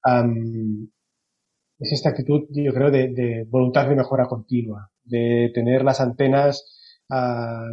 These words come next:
bien colocadas para entender lo que está sucediendo, poderte anticipar a tiempo y quizá no, no para, ah, ganar, mm, ventajas competitivas, pero sí para tener una, una alerta temprana y poderte adaptar a tiempo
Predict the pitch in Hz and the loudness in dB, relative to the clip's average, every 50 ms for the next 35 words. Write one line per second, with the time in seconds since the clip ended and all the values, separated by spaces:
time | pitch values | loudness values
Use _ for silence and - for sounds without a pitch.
0 | 113 117 127 127 127 131 127 - - - 139 135 127 123 - 131 131 135 139 143 | -6 -2 0 0 0 0 -4 -4 -2 0 2 2 2 2 2 4 4 4 4 4
1 | 147 143 - - 131 123 127 123 123 127 123 120 120 117 123 123 123 127 131 127 | 2 2 0 -2 -2 -2 -2 -2 -2 -2 -2 -2 -2 -2 -2 -2 0 -2 -2 -2
2 | 123 - - 117 - - - 123 117 117 120 120 113 107 107 104 104 - 117 117 | -4 -6 -8 -10 -10 -10 -8 -4 -2 0 0 0 0 -2 -4 -6 -6 -4 -2 -2
3 | 120 - - 139 131 135 143 143 - - 135 127 - 131 - - 127 123 - 131 | -2 -2 0 -2 -2 -2 -2 -4 -4 -4 -4 -2 -2 -4 -4 -2 -2 0 2 2
4 | 135 139 131 - - 143 143 139 139 170 185 - - _ - - - - - - | 4 2 2 2 2 2 2 2 2 0 -2 -2 -4 _ -20 -20 -20 -20 -20 -20
5 | _ _ - 147 147 147 143 - 175 208 220 214 - - - - _ _ _ _ | _ _ -4 0 0 2 2 4 4 4 4 2 0 -4 -12 -18 _ _ _ _
6 | _ _ _ _ _ _ _ - - - _ _ _ 143 165 175 180 190 180 175 | _ _ _ _ _ _ _ -20 -20 -20 _ _ _ 0 0 4 4 4 4 6
7 | 165 160 156 151 156 - 151 151 147 147 143 - - _ _ _ _ - 147 143 | 6 4 4 2 0 -4 -10 -8 -8 -8 -8 -8 -10 _ _ _ _ 0 2 4
8 | 151 151 147 139 127 - - 143 143 143 139 135 135 131 131 131 131 120 _ _ | 4 4 2 0 -4 -8 -12 -10 -8 -8 -6 -6 -8 -10 -12 -16 -20 -20 _ _
9 | _ _ _ _ 143 135 143 143 131 156 - - 143 - 147 127 117 135 - 139 | _ _ _ _ -2 0 0 2 2 2 2 2 0 2 0 0 2 0 0 0
10 | 131 - 185 180 160 - - 160 147 143 127 - - 160 165 175 170 156 160 156 | 2 2 2 2 2 2 0 -2 0 0 0 -2 -2 0 0 0 2 4 4 4
11 | 160 160 160 160 151 147 151 160 151 147 160 165 170 185 170 - 151 143 143 123 | 4 4 4 4 2 2 2 2 2 4 4 4 2 2 0 0 -2 -2 -2 0
12 | 143 143 151 214 - - _ _ _ _ _ _ - 139 139 139 139 139 135 135 | 0 0 -2 -2 -6 -8 _ _ _ _ _ _ -6 -6 -4 -2 -2 0 0 0
13 | - 160 147 135 139 - - - 156 - - - - 143 120 131 131 123 127 175 | 2 2 2 4 2 2 2 0 0 0 -2 -8 -10 -6 -4 -2 -2 -2 -2 -2
14 | 185 180 - | -4 -4 -8